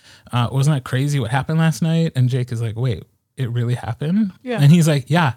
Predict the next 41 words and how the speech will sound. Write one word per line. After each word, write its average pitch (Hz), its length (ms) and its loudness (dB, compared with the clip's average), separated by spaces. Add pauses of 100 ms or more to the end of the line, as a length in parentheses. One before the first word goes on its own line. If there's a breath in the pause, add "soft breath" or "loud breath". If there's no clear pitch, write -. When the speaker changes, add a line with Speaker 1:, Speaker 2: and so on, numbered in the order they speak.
(200)
Speaker 1:
catch - 260 0
this. 147 320 0 (220)
I'm 190 80 6
gonna 151 100 6
turn 151 200 4
into 160 200 4
my 170 140 2
cat - 340 -2
right 117 240 -2
now." 113 320 -2
Speaker 2:
<laughs> - 60 -20 (200)
Speaker 1:
And 175 240 6
he 202 260 6
does. 165 460 2
Speaker 2:
Yeah, 370 320 4
he's 381 160 0
just 370 160 -2
like, 330 300 -2
boop, 427 280 4 (600)
turns 277 220 2
Speaker 1:
And - 80 4
Speaker 2:
into 294 160 0
a 247 40 -6
cat. 226 300 -6 (460 soft breath)
Speaker 1:
And 170 120 4
here's 214 300 6
the 220 80 2
thing 123 420 2 (160 loud breath)
that 143 220 2
hit 156 220 2
me 131 140 6
so 131 260 2
viscerally 156 720 -2
that 123 380 -2 (160)
<clears throat> - 180 -12
didn't 139 260 0
hit 139 160 0
me 127 140 2
the 117 80 -2
first - 260 -10
time 180 380 0